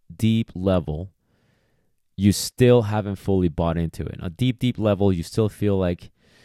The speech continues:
you wanna get rid of it as soon as you, as soon as you feel you don't need it anymore, okay? Now, this is typically the feeling.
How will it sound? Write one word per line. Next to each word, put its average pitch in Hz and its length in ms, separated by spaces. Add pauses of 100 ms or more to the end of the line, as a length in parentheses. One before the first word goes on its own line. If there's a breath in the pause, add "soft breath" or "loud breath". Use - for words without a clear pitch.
(520 soft breath)
you 101 160
wanna 101 260
get 95 320
rid 92 160
of 90 100
it 90 80
as 78 140
soon - 480
as 104 240
you, 95 260
as 90 120
soon 113 180
as 98 240
you 95 100
feel 92 280
you 90 140
don't 85 220
need 107 220
it 90 140
anymore, 76 520 (560)
okay? 85 320 (1200)
Now, 104 240
this 120 360
is 107 180
typically 113 640
the 85 160
feeling. 82 560